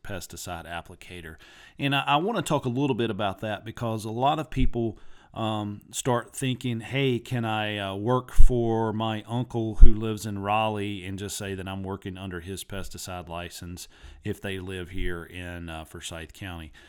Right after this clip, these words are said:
Uh, the answer is no. You must, uh, be under the direct supervision, as it just states in the book. Now, the licensed pesticide applicator does not have to be on site, but they need to be within direct communication, a phone call away,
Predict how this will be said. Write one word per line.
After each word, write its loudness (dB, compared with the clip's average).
Uh, -6
the -4
answer 0
is -4
no. -4
You 0
must, -2
uh, -8
be -4
under -2
the -8
direct -4
supervision, -8
as -12
it -14
just -12
states -8
in -8
the -12
book. -12
Now, -2
the -2
licensed -2
pesticide 2
applicator -6
does -8
not -4
have -8
to -14
be -10
on -12
site, -4
but -4
they -2
need -2
to -10
be -4
within -8
direct -6
communication, -8
a -16
phone -6
call -6
away, -8